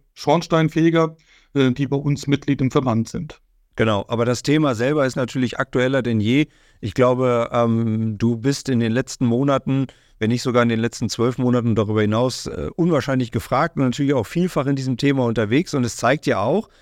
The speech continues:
Speaker 2: dass ihr von der Schornsteinfeger-Seite her das als absolutes, wichtiges, ähm, Ressort nehmt und das auch neu eingerichtet habt, ne? Denn so lange bist du jetzt im Vorstand, Bundesvorstand noch nicht dabei.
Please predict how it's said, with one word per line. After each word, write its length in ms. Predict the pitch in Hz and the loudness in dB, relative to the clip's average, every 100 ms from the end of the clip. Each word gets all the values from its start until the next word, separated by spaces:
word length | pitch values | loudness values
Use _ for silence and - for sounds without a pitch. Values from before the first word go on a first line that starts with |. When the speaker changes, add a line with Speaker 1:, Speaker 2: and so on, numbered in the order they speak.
| - - | -20 -2
Speaker 2:
dass 180 | 120 - | -2 2
ihr 160 | 143 | 0
von 160 | - 117 | 2 0
der 80 | 101 | 0
Schornsteinfeger-Seite 840 | 110 107 147 147 143 127 131 139 | 0 -2 0 2 2 2 0 0
her 140 | 131 | 0
das 200 | 131 120 | 0 -2
als 320 | - 120 120 - | 0 0 -2 -4
absolutes, 720 | 139 151 - 147 147 151 139 - _ _ - | -4 -4 -4 0 0 -2 -4 -10 _ _ -4
wichtiges, 800 | 113 180 - 160 151 - - - | 0 0 -2 -2 0 -2 -10 -2
ähm, 320 | 135 127 120 | 0 2 0
Ressort 480 | 104 110 - 180 180 | 0 -2 0 2 2
nehmt 340 | 107 120 156 | 2 0 0
und 160 | 147 113 | 0 0
das 160 | 120 | 0
auch 160 | - 131 | 0 0
neu 200 | 120 131 | 2 0
eingerichtet 580 | 147 156 95 90 - 90 | 0 0 -2 -6 -6 -8
habt, 160 | 85 | -4
ne? 80 | 117 | -2
Denn 180 | 139 107 | 0 0
so 140 | 117 | 0
lange 260 | 127 131 131 | 2 2 0
bist 200 | 127 - | -4 -2
du 40 | |
jetzt 180 | 123 123 | -2 0
im 120 | 127 | -2
Vorstand, 480 | 101 123 123 135 117 | -2 -2 0 0 0
Bundesvorstand 580 | 120 135 - 135 139 135 | 2 2 2 -2 0 -2
noch 80 | 123 | -2
nicht 180 | 127 - | -2 -2
dabei. 280 | 127 113 | 0 0